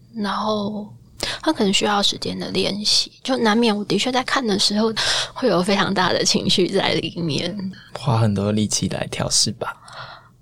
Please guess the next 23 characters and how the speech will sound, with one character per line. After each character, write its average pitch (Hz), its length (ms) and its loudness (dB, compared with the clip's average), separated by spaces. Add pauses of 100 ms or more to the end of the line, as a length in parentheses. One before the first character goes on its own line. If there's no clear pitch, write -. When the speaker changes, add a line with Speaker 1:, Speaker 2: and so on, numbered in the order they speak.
(100)
Speaker 1:
对， 262 160 2
它 240 200 0
会 247 200 4
要 202 420 2
消 185 320 0
化。 185 540 -2 (180)
你 214 140 2
会 277 120 4
希 311 140 4
望 294 140 4
说 269 100 4
我 208 80 4
看 247 220 0
完 175 200 2
之 196 220 2
后 220 80 4
还 185 100 2
是 180 160 2
相 180 200 4
信 170 180 2
人 - 240 -2
性。 - 280 2
<laughs> 220 140 2